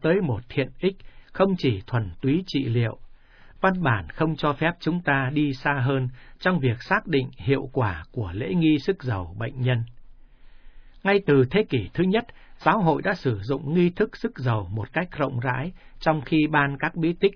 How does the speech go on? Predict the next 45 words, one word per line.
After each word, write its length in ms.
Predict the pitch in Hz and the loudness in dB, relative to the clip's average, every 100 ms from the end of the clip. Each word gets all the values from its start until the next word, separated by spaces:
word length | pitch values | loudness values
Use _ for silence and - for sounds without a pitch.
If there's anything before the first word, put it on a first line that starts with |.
| - | -2
rửa 260 | 117 85 - | -4 -4 -2
tội, 260 | 131 110 107 - - | -2 -2 -6 -18 -4
thêm 220 | 151 143 | 0 0
sức, 240 | 131 180 190 - - | 0 -4 -4 -10 -20
truyền 220 | - 127 90 - | -2 -2 -2 -4
chức 140 | 170 - | -6 -2
thánh 280 | 135 123 160 - - | -2 -2 -4 -10 -6
và 220 | 107 87 | -6 -6
sám 280 | - 123 139 | -6 -6 -2
hối, 300 | 127 123 165 | 0 0 -2
vân 200 | 139 120 | -2 -2
vân. 180 | 113 120 117 - - - - - - | 0 -2 -4 -12 -20 -20 -20 -20 -6
Nhưng 220 | - 190 190 | 2 4 4
chỉ 240 | 156 120 120 | 2 2 4
từ 180 | 135 127 | 4 6
thế 140 | 208 220 | 2 2
kỷ 220 | 135 98 | 0 0
thứ 100 | - 208 | -2 0
tư 200 | 180 175 170 | 4 4 2
trở 260 | 123 82 | -2 -2
đi 280 | 131 156 151 - - | 0 2 0 -6 -8
mới 200 | - 160 175 | 2 2 2
có 160 | 143 160 | -2 0
các 120 | 185 | -4
chứng 240 | - 156 185 | -2 -2 -2
tá 340 | 156 131 147 | 0 0 -2
không 240 | - 175 165 | 0 0 2
lẫn 200 | 151 196 | 0 2
lộn 260 | 160 123 - - - | 2 2 0 -14 -12
liên 260 | - 175 165 | 2 4 4
quan 280 | 175 160 151 | 4 2 2
tới 140 | 180 | -2
việc 260 | 143 104 - | 0 -4 -2
sức 220 | - 190 | -4 -2
giàu 340 | 127 104 87 - | -2 -4 -4 -6
cho 260 | 139 131 131 | -2 -2 0
các 180 | 151 170 | -4 -2
bệnh 240 | 127 127 | -4 -2
nhân. 220 | 123 123 113 - - - - - - - - - - | 0 0 -2 -10 -20 -20 -20 -20 -20 -20 -20 -20 0
Một 180 | 156 156 | 0 4
vài 220 | 143 139 | 4 6
văn 180 | 214 214 | 4 4
bản 220 | 180 110 87 | 2 2 -2
phụng 220 | 151 139 | -4 0
vụ 300 | 135 135 | 2 2